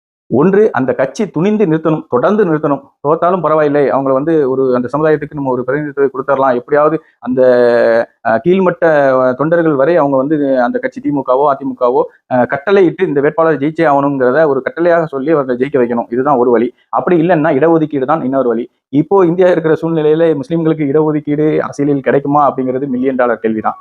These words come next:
இது ரெண்டையும் தவிர்த்து இன்னொரு விஷயம், அ, பார்க்கணும். அது வந்து இந்த தேர்தல் முறை, பிரதிநிதித்துவ தேர்தல் முறை வந்தாலே ஒழிய, அ, இந்த, ம, சிறுபான்மையினருக்கு ஒரு அதிகாரம் அப்படிங்கிறது நிச்சயமாக கிடைக்க வாய்ப்பில்லை. ஏன்னா, இங்கிலீஷ்காரங்க நம்ம இதை தந்துட்டு போன அந்த தேர்தல் முறையை வந்து பெரும்பான்மையினருக்கு சாதகமாக தான் தந்துட்டு போயிருக்கிறாங்க.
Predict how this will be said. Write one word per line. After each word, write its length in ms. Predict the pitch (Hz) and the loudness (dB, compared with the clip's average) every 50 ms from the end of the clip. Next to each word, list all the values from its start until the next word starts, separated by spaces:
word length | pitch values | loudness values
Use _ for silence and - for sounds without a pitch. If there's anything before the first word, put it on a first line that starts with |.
| - _ | -12 _
இது 200 | - 262 220 196 | 0 2 2 4
ரெண்டையும் 220 | 214 220 247 240 | 2 2 0 2
தவிர்த்து 340 | 190 190 196 202 202 226 214 | 2 2 0 0 0 -2 -4
இன்னொரு 440 | 180 196 220 233 233 226 208 190 185 | -2 0 0 2 2 2 2 2 0
விஷயம், 400 | 175 165 - 190 185 185 180 170 | 0 -2 -4 -4 -4 -4 -2 0
அ, 520 | 156 151 147 143 139 139 143 139 139 135 | 0 2 2 2 2 2 2 2 2 0
பார்க்கணும். 400 | 131 - 139 135 139 139 170 - - | 0 0 -2 -2 -2 -2 -4 -4 -4
அது 260 | - - 127 139 151 | -2 -2 -2 0 0
வந்து 500 | 147 139 143 180 196 175 160 151 131 113 | -2 -2 0 0 2 2 2 0 -2 -2
இந்த 160 | 139 143 135 | -2 -2 -4
தேர்தல் 340 | 123 156 170 185 190 185 160 | 0 0 0 0 0 0 -2
முறை, 260 | 139 131 123 127 - - | 0 0 0 0 -2 -2
பிரதிநிதித்துவ 640 | - 156 185 208 220 220 220 208 196 196 185 185 180 | 0 0 2 2 2 2 2 2 2 2 2 0 0
தேர்தல் 300 | 175 165 170 170 170 170 | 2 0 0 0 0 0
முறை 180 | 160 156 156 151 | 2 2 2 2
வந்தாலே 460 | 143 139 143 147 139 139 139 135 135 | 2 0 0 0 0 2 2 2 0
ஒழிய, 380 | 123 120 120 123 - - - - _ _ _ _ _ | 0 -2 -2 0 0 0 0 -2 _ _ _ _ _
அ, 600 | - 156 147 143 139 135 135 131 127 127 123 123 - | -2 0 2 2 2 2 2 2 2 2 2 0 0
இந்த, 340 | 147 151 156 156 147 143 139 | -2 -2 2 2 2 2 2
ம, 480 | 135 131 135 135 131 131 127 131 127 127 | 0 0 0 0 2 2 2 2 2 0
சிறுபான்மையினருக்கு 1040 | 123 - 170 185 196 190 196 190 180 175 170 160 151 151 147 - - 185 180 170 | 0 -2 -2 0 0 0 0 -2 -4 -2 -2 0 -2 -2 -4 0 2 2 2 4
ஒரு 220 | 151 143 143 139 | 2 2 2 2
அதிகாரம் 440 | 127 127 139 156 160 151 151 151 135 - | 2 2 0 0 0 0 0 -2 -4 -6
அப்படிங்கிறது 720 | 139 139 143 139 135 127 123 123 147 165 151 139 139 127 | -6 -6 -6 -8 -6 -6 -8 -6 -4 -4 -2 -2 -2 -4
நிச்சயமாக 720 | 123 123 - 151 151 143 131 123 139 143 135 123 113 110 107 | -4 -8 -6 -4 -2 -2 -2 0 0 2 2 2 2 2 0
கிடைக்க 240 | - 120 127 123 127 | 0 -2 -2 0 2
வாய்ப்பில்லை. 380 | 117 120 120 - 113 113 113 113 | 0 0 0 0 -2 -2 -2 -2
ஏன்னா, 180 | 120 127 135 135 - - _ _ - | 0 -2 -2 -2 -4 -10 _ _ -6
இங்கிலீஷ்காரங்க 380 | 135 151 160 147 - 151 143 143 | -2 0 0 0 0 -2 0 0
நம்ம 160 | 135 131 131 | 0 0 0
இதை 120 | 127 127 | 0 0
தந்துட்டு 240 | 123 120 135 151 151 | 0 0 -2 -2 -2
போன 340 | 147 143 143 143 139 135 127 | -2 -2 0 2 2 2 2
அந்த 460 | 123 123 123 120 120 117 113 113 110 - | 2 2 2 2 2 4 2 2 0 0
தேர்தல் 280 | 131 143 151 156 151 139 | 0 0 0 0 -2 -2
முறையை 260 | 123 123 131 143 139 | -2 0 0 0 0
வந்து 220 | 127 123 120 147 | 0 -2 -4 -6
பெரும்பான்மையினருக்கு 680 | 147 131 131 147 160 156 156 156 147 143 139 135 131 - | -2 -2 -2 0 0 -2 -2 -2 -2 -4 -4 -4 -4 -6
சாதகமாக 500 | 131 - 123 120 123 120 120 120 120 123 | -2 0 0 0 0 0 -2 -6 -8 -4
தான் 180 | 135 139 135 | -4 -2 -2
தந்துட்டு 260 | 120 113 117 127 127 113 | -2 -4 -4 -4 -4 -2
போயிருக்கிறாங்க. 440 | 113 113 113 104 107 95 - 120 | -2 -2 -2 -4 -6 -2 -2 -2